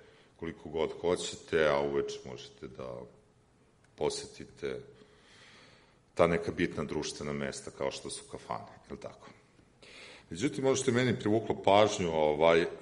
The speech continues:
što sam shvatio da je Krakow inače jako blizu Auschwitza i to je polazna tačka za turiste.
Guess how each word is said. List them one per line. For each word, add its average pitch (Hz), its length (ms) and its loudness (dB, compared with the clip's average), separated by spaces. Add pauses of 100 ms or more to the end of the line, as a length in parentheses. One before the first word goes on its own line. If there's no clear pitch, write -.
(220)
što - 220 -12
sam - 160 -8
shvatio 101 480 0
da 82 100 -2
je 82 80 0
Krakow 98 460 4
inače 92 280 -2
jako 87 220 4
blizu 78 460 -4 (380)
Auschwitza 82 540 2
i 78 40 -8
to - 120 -4
je 78 100 -8
polazna 80 340 0
tačka 82 380 0
za - 120 -10
turiste. 92 640 -6